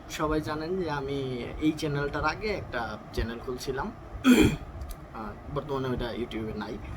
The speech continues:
তো ওইটাতে আমি ফার্স্ট, আহ, মানে খুলছিলাম হচ্ছে ফুড রিভিউয়ের জন্য। তো আমি ফার্স্ট রিভিউ করছিলাম হচ্ছে গোপালগঞ্জের কাশফুল রেস্টুরেন্টে। তো, আহ,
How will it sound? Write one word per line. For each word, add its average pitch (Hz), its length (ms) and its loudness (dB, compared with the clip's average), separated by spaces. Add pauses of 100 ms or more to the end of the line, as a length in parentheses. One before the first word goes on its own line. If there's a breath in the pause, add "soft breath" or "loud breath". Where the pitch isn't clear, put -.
(360 loud breath)
তো 127 180 -2
ওইটাতে 151 360 2
আমি 156 160 0
ফার্স্ট, - 480 6 (220)
আহ, 131 260 0 (340)
মানে 143 160 2
খুলছিলাম 180 460 4
হচ্ছে 185 220 0
ফুড 175 240 2
রিভিউয়ের 135 400 2
জন্য। 123 280 -2 (600 loud breath)
তো 135 60 -6
আমি 139 220 -2
ফার্স্ট 165 400 0
রিভিউ 156 300 6
করছিলাম 156 460 0
হচ্ছে 143 540 0
গোপালগঞ্জের 135 760 0
কাশফুল 135 360 -2
রেস্টুরেন্টে। 120 560 -4 (1500 loud breath)
তো, 135 440 0 (280 loud breath)
আহ, 131 380 -2